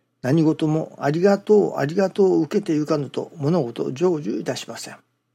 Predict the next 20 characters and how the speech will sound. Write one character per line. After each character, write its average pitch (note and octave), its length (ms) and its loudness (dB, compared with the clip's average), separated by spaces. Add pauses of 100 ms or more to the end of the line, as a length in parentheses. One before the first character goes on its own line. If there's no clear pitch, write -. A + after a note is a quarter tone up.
(580)
こ - 120 -2
れ D3 80 6
こ C#3+ 120 -6
そ - 340 -4
元 D#3 220 0
日 E3 300 -6
の D#3+ 160 -2
心、 D#3+ 400 -4 (140)
大 E3 160 0
晦 G#3 280 -4
日 F3+ 120 -2
の D#3 140 -2
心 D#3+ 380 -4
で F#3 100 -2
は A3 140 -2
な C3 160 -10
か C#3 100 -2
ろ A#2+ 120 -4
う A2 80 -12
か。 - 180 -18